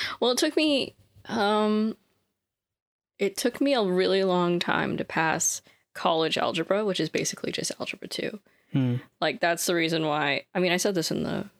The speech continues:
Speaker 1: in that, I think in that episode, but I di-, I couldn't pass it in my first year. Then I didn't take it again for some reason.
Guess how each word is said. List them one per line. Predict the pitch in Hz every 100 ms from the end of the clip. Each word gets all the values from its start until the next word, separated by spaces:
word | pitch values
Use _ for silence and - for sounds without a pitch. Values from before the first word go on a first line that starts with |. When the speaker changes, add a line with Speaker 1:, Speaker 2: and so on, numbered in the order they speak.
| _ _
Speaker 1:
in | -
that, | 151 -
I |
think | 156 156
in | 143
that | 151
episode, | - - 185 - 190
but | -
I | 151
di-, | 156 202
I | 202
couldn't | 180 - 262 220
pass | 190 160 -
it | - 147 - _ _ _ _ _ _ _ _ _ _ _ _
in | - 160 151 139 131 - - 50 - 52 - - 60 - - - -
my | - 156
first | - 151
year. | - - 202 - _ _ _ -
Then | 180
I | 170
didn't | 190 247 233
take | - 185
it | 190 - -
again | 170 143 135
for | -
some | 160 151 143
reason. | 117 95 82 -